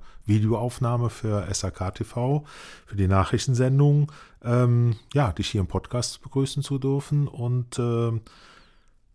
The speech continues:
was mich ja mal interessiert, ich meine, ich mache jetzt, glaub ich, auch meine sechzehnte I S H demnächst dann mit. Ähm, wie kann man, ihr habt über zweitausend Aussteller,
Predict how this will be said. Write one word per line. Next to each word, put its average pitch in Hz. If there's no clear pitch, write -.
was 113
mich 117
ja 110
mal 101
interessiert, 113
ich 101
meine, 101
ich 104
mache 107
jetzt, 98
glaub 107
ich, -
auch 107
meine 101
sechzehnte 117
I 110
S 104
H 113
demnächst 120
dann 123
mit. 135
Ähm, 117
wie 117
kann 120
man, 123
ihr 110
habt 110
über 117
zweitausend 117
Aussteller, 151